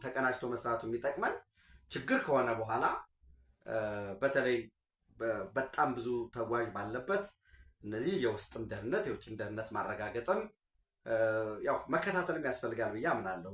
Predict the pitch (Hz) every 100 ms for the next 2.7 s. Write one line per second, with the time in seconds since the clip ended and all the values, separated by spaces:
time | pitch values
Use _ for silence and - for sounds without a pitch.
0 | 110 156 165 151 143 113 117 117 107 120
1 | 113 107 120 185 220 - _ _ _ -
2 | 110 107 101 113 - 135 -